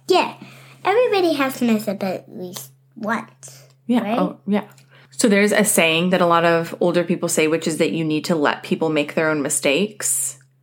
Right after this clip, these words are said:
Speaker 2: And I think actually a mistake that a lot of parents make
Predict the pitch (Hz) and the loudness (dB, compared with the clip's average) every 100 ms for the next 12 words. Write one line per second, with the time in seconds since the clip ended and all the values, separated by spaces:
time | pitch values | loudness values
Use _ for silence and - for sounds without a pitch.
0 | _ _ _ _ 185 165 165 185 180 - | _ _ _ _ -2 0 0 -2 -2 -6
1 | - - 190 233 - 190 175 170 - - | -18 -2 -2 0 0 0 0 -2 -2 -4
2 | - 226 277 220 196 170 156 151 156 - | 0 0 0 -4 -2 0 2 0 -4 -6
3 | 160 151 - - 135 123 - - | -4 -4 -8 -6 -4 -4 -8 -16